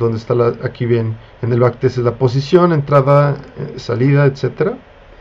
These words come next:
Entonces hay momentos en los que entro en posición, aquí entré,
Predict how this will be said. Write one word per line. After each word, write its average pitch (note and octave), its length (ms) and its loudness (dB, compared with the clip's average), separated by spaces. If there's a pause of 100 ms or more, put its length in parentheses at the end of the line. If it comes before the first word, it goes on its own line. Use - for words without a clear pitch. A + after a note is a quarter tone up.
(400)
Entonces C#3 340 0
hay D3+ 80 4
momentos D3+ 460 0
en C3 80 2
los A#2 160 -2
que A#2+ 140 -2
entro C3+ 220 0
en C#3+ 80 2
posición, D3+ 560 0 (200)
aquí - 240 -4
entré, B2+ 340 0